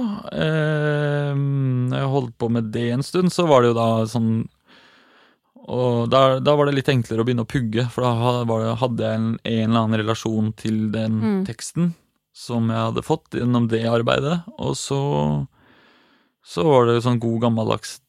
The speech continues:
Speaker 1: dødskjedelig puggejobb, hvor det er bare sånn, da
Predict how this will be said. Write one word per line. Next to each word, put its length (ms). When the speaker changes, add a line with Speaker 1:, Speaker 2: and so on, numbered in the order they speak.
Speaker 1:
dødskjedelig 840
puggejobb, 520
hvor 260
det 80
er 160
bare 140
sånn, 240
da 140